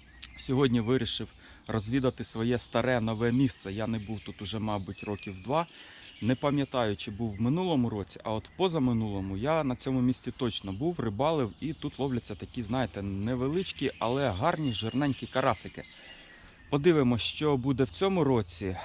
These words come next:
Я вже заліз у воду. Добре, що взяв забродні чоботи, тому що тут давно, мабуть, ніхто не рибалив, все позаростало.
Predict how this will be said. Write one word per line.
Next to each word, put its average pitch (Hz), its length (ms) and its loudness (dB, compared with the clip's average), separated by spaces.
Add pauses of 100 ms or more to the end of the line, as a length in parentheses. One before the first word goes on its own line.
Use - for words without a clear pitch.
(220)
Я 127 180 2
вже 123 380 2
заліз 123 500 -4
у 123 40 -10
воду. 147 360 -4 (920)
Добре, 127 360 2
що - 180 -6
взяв 113 300 -2
забродні 117 480 0
чоботи, 139 500 -2
тому 120 220 0
що - 140 -4
тут 120 240 -8
давно, 127 340 4
мабуть, 110 380 -2
ніхто 113 260 -4
не 113 140 0
рибалив, 123 400 0
все - 220 -6
позаростало. 117 760 -2